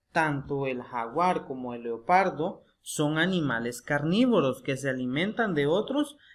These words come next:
animales. Entonces, quizá la acción que ellos están realizando es observando a otro animal para después hacerlo su presa.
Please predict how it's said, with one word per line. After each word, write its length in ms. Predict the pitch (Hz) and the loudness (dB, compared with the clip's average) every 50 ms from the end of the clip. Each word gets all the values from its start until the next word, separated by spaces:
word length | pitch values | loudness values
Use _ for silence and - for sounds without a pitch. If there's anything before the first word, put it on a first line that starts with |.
| _ _ | _ _
animales. 880 | - 123 139 143 131 123 117 117 127 151 165 156 139 123 113 113 - - | -4 -2 -2 0 0 -2 -4 -2 2 2 4 4 4 2 -2 -6 -10 -10
Entonces, 560 | 127 127 127 123 - 131 135 143 139 185 175 - - | -8 -8 -8 -6 -6 -6 -6 -4 -4 -6 -6 -6 -10
quizá 460 | - 135 123 - - - 180 185 214 | -10 -8 -8 -8 -4 2 4 4 4
la 220 | 208 180 156 147 135 | 6 4 4 2 0
acción 460 | 131 - - - 180 180 185 190 190 | -2 -6 -8 -4 -4 -2 -2 -2 -4
que 280 | - 143 135 135 151 | -4 -2 -2 0 0
ellos 200 | 170 190 185 156 | 0 0 -2 -2
están 420 | 147 135 - - - 160 165 180 170 | -4 -6 -8 -6 -4 -4 -2 -2 0
realizando 880 | 156 147 131 120 113 110 104 - - - 175 208 233 247 240 247 240 247 - - - _ _ _ _ - | 0 0 0 0 -2 -6 -12 -10 -4 0 0 2 2 2 2 0 0 -4 -8 -18 -20 _ _ _ _ -2
es 360 | 151 180 214 262 247 - - - _ _ | 2 4 4 4 2 0 -8 -18 _ _
observando 1080 | 160 165 156 - - - - 127 117 123 123 135 170 196 240 269 269 269 294 262 269 - - _ _ _ _ | 2 2 2 0 -4 -4 -4 -4 -4 -4 -2 0 2 4 4 4 4 2 0 0 -2 -6 -16 _ _ _ _
a 200 | - 127 123 123 | -6 -4 -2 0
otro 360 | 135 156 175 175 - 208 202 | 0 0 0 0 0 0 0
animal 720 | 180 156 139 127 127 135 151 175 208 247 262 - - - _ _ _ _ - | 2 2 0 0 0 0 2 4 4 2 2 -2 -8 -16 _ _ _ _ 0
para 300 | 165 160 151 147 143 139 | 2 2 4 4 4 4
después 760 | 131 120 117 - - - - 156 165 190 233 269 262 - - _ _ _ _ _ _ _ _ _ _ _ _ _ _ _ _ _ _ _ | 2 0 -2 -4 -10 -10 -4 0 2 2 2 2 0 -4 -12 _ _ _ _ _ _ _ _ _ _ _ _ _ _ _ _ _ _ _
hacerlo 540 | - 143 143 143 - 135 127 123 135 135 139 | -4 -2 -2 -2 -2 -2 -2 -2 -2 -2 -4
su 240 | 139 - 151 143 143 | -4 -4 -6 -6 -2
presa. 540 | - 202 233 247 240 247 165 123 - - | 2 4 4 4 4 2 -2 -6 -6 -10